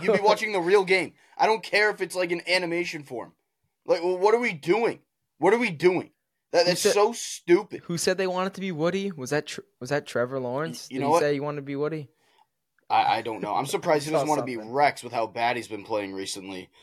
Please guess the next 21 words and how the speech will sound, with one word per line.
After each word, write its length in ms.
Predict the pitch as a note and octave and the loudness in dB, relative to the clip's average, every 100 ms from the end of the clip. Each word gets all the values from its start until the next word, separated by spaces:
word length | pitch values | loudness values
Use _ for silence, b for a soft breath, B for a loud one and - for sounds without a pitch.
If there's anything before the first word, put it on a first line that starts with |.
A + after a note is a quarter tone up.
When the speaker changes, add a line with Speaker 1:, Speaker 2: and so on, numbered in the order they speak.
| b - | b -2
Speaker 1:
Um, 200 | A#2+ G#2+ | 0 0
but 100 | A2 | 0
that's 180 | C#3+ - | 0 0
besides 540 | - - C3+ C3+ B2 | -6 0 4 4 2
the 80 | A2 | -14
point. 380 | - G#2+ G#2+ - _ _ - | -12 -10 -10 -14 _ _ -10
He 80 | |
looks 200 | A3+ C4+ | -6 -2
like 180 | G#3 F#3 | -2 4
Al's 240 | F3 F#3+ F3+ | 6 6 2
Toy 300 | - G#3 C4+ | 0 2 4
Barn 280 | A#3+ E3 D3 | 4 4 2
right 180 | C3+ | -6
now 140 | A#2+ A#2 | -6 -8
with 120 | G#2+ | -4
how 140 | C3+ A2+ | -4 -2
bad 240 | A#2+ G#2 | -2 -2
he's 100 | G2 | -6
playing. 320 | - G#2+ F#3+ - | -4 -2 -2 0
Speaker 2:
<laughs> 380 | A#3+ A#3 B3+ - _ b b b b | 0 -2 -12 -14 _ b b b b
Speaker 1:
He's 160 | B2+ E3+ | -16 -14